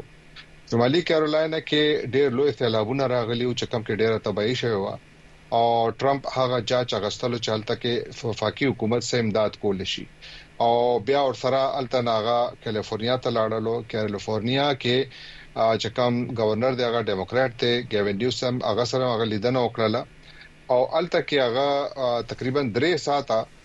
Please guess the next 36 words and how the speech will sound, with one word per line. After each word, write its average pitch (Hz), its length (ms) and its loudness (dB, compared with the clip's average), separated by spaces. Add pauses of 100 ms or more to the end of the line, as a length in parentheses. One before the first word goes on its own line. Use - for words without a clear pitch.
(240)
هغه 147 260 2
سیمو 147 540 -2
دوره 117 320 2
وکړله 127 580 0
چې 123 180 -8
کوم 127 380 -4
د 123 100 -4 (320)
اور 156 200 2
سره 117 440 0
تباه 107 220 2
شوي 101 320 -2
دي. - 120 -6 (720)
او 135 480 2
لکه 127 220 -2
تاسو 139 340 0
ذکر 151 200 -2
وکړو 147 280 2
چې 127 120 -4 (160)
څومره 151 400 0 (140)
تباهي 127 340 0
شوې 160 260 0
ده، 113 180 -4 (500)
نو 120 60 0
تر 127 220 2 (100)
اوسه 180 280 2
پورې 160 300 0
چې 143 180 -2
کمې 156 140 2
اندازې 110 600 0
دي، 95 100 -6
دا 147 180 2
اندازې 113 340 -2
دي، 107 180 -6
یعنی 98 260 -6
دا 117 220 2
فاینل 120 420 -2